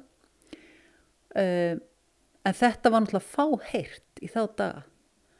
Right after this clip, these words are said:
að húsmóðir frá Akureyri, eh, skrifaði og gagnrýndi yfirlæknu Kleppspítala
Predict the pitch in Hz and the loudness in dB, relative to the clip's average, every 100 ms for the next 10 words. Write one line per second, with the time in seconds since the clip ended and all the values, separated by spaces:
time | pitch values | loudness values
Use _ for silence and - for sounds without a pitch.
0 | _ _ 185 - 240 240 - 190 190 220 | _ _ -6 -2 0 0 2 2 2 0
1 | - _ 208 196 208 214 170 156 156 233 | -8 _ -4 -2 -4 -2 -4 -2 -6 -8
2 | - _ _ _ _ _ _ _ _ _ | -12 _ _ _ _ _ _ _ _ _
3 | _ _ _ _ - - 180 170 165 - | _ _ _ _ -12 -4 -2 0 -2 -6
4 | - - - - 214 214 196 185 175 196 | -16 -10 -6 2 6 8 6 4 2 0
5 | - - - 247 - 262 220 175 - 170 | -2 -4 -2 -2 0 2 2 0 -2 -2
6 | 160 - _ - 285 285 185 185 - - | -2 -6 _ 0 2 2 0 -2 -4 -2
7 | 180 170 - _ _ _ _ _ _ - | -2 -2 -10 _ _ _ _ _ _ -8
8 | - 240 - - - - - | -4 -4 -4 -10 -10 -12 -16